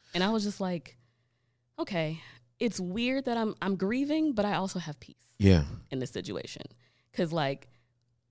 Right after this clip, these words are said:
Speaker 1: between me and my roommate, we ain't got no money. How we gonna pay for this apartment? This apartment costs more than us. More than these
Speaker 2: Costs more
Speaker 1: dogs.
Speaker 2: than
Speaker 1: Listen,
Speaker 2: us.
Speaker 1: as far as, listen, we're gonna put a value on it right at this moment. We was broke.
Speaker 2: Yeah,
Speaker 1: And
Speaker 2: yeah,
Speaker 1: I was just
Speaker 2: yeah.
Speaker 1: like, "I don't know how we gonna pay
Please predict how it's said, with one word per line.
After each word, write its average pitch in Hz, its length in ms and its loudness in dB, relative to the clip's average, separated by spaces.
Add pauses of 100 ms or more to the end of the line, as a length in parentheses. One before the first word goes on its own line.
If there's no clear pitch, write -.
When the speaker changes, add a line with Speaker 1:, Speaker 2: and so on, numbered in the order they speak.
(380)
Speaker 1:
between 294 340 4
me 311 140 4
and 294 80 4
my 277 140 2
roommate, 285 400 2
we 311 140 0
ain't 381 100 6
got 359 100 2
no 349 80 6
money. 349 240 2 (720)
How 226 160 0
we 302 60 2
gonna 311 140 4
pay 311 160 2
for 311 80 -2
this 320 120 0
apartment? 339 340 -2 (960)
This - 140 0
apartment 254 340 0
costs 247 220 2
more 262 160 2
than 285 80 2
us. 311 320 -4 (720)
More 170 140 4
than 269 160 8
these 277 120 4
Speaker 2:
Costs 254 140 2
more 339 160 2
Speaker 1:
dogs. - 140 -8 (460)
Speaker 2:
than 214 80 -6
Speaker 1:
Listen, 226 180 -2
Speaker 2:
us. - 300 -10 (240)
Speaker 1:
as 170 140 -2
far 285 200 4
as, 294 100 2 (220)
listen, 156 360 -4 (120)
we're 180 120 -4
gonna 233 140 0
put 220 140 2
a 160 40 4
value 214 340 2
on 254 120 0
it 262 100 -2
right 175 180 2
at 196 100 2
this 208 160 0
moment. 254 360 0
We 190 120 0
was 214 120 2
broke. 202 300 2 (140)
Speaker 2:
Yeah, 95 180 8
Speaker 1:
And 82 80 8
Speaker 2:
yeah, 85 60 6
Speaker 1:
I 85 60 8
was - 60 6
just 95 120 6
Speaker 2:
yeah. - 60 2
Speaker 1:
like, 151 140 -2
"I 147 120 -4
don't 214 160 0
know 214 100 2
how 208 120 0
we 202 80 -2
gonna 165 120 0
pay 180 400 -4